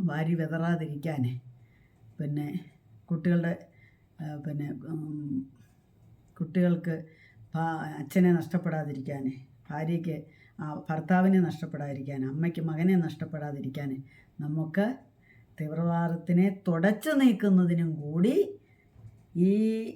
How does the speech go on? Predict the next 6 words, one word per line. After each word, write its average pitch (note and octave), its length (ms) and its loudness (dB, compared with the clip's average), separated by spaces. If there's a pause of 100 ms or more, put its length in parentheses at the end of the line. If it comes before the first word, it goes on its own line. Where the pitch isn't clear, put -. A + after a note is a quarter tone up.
(200)
അരിയും G3+ 560 4
മലരും G3 500 4 (420)
കുന്തിരിക്കത്തിൻ്റെ G3+ 840 4
ശബ്ദം F3+ 540 2
മുഴങ്ങിയ G#3 540 4 (680)
ഏറ്റവും D#4+ 720 0